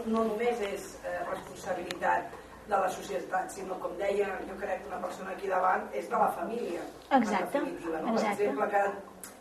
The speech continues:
Speaker 1: que tu mostres de com els pares ens relacionem,
Speaker 2: Mhm.
Speaker 1: com, quin nivell d'efectivitat tenim entre nosaltres, entre home i dona, jo ho veig, això, amb els fills, com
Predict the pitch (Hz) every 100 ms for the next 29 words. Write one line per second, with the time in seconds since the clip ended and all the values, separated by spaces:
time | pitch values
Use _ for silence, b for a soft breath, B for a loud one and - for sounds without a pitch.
0 | - 208 208 214 233 240 180 196 180 -
1 | - 240 247 214 - - - - - -
2 | - - 226 226 202 180 180 175 180 180
3 | 180 180 180 214 214 214 - - - 277
4 | 262 254 415 - - - - 233 240 240
5 | 247 240 208 208 208 202 190 196 - 185
6 | 202 208 220 - - B B B B -
7 | 175 180 175 175 202 226 226 262 208 190
8 | 180 185 196 202 196 208 - - - 196
9 | 202 190 233 - - - 185 170 170 -
10 | - 170 165 165 - - 170 - 170